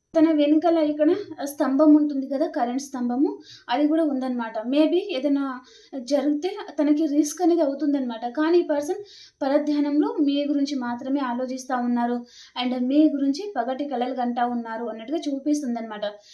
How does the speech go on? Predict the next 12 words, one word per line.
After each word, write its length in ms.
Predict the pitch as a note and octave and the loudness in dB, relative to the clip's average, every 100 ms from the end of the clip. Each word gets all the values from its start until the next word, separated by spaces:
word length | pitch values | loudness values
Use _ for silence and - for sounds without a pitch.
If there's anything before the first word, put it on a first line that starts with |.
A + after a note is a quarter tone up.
| - - | -16 -8
The 120 | B3 | -8
Thinking 460 | C4 C#4 D4+ E4 D4+ | 0 2 4 4 4
Woman 360 | C#4 C#4 C#4+ C#4 - | 2 0 -2 -4 -4
and 180 | B3+ B3 | -6 -4
Page 240 | B3+ B3+ D4+ | -6 0 0
of 120 | D4+ | 0
Cups 360 | D4 C4+ C#4 - - | -4 -4 -6 -10 -8
and 240 | C4 C#4 G#4 - _ - - | -2 -2 -2 -8 _ -16 -4
King 140 | C#4+ | 2
of 120 | D4 D4+ | 2 0
Swords 360 | D4 A#3+ C4 | -2 -2 -4
అనమాట. 300 | A#3+ G#3+ F#3+ | -8 -8 -12